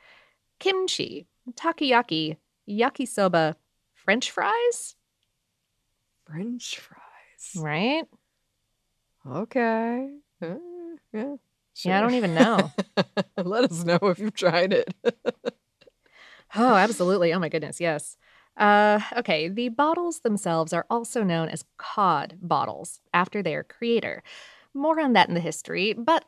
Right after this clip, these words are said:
Speaker 1: let's talk about the science here. Okay, so, right, these bottles are sealed, uh, not with a bottle cap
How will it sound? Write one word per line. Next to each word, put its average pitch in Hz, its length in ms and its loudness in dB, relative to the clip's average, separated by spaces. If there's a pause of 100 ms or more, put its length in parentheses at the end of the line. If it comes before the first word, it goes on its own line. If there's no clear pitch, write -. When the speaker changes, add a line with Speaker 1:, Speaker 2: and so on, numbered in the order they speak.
Speaker 1:
let's 277 360 -4
talk 240 240 -8
about 180 340 2 (360)
the 175 120 0
science 185 540 2
here. 147 340 -4 (160)
Okay, - 480 -2
so, - 480 0 (560)
right, 185 400 4
these 277 300 -2
bottles 269 540 -2 (100)
are 220 160 0
sealed, 226 600 0
uh, 196 280 2
not 262 440 -2
with 240 160 -6
a 208 180 -2
bottle 196 380 -2
cap 185 500 -4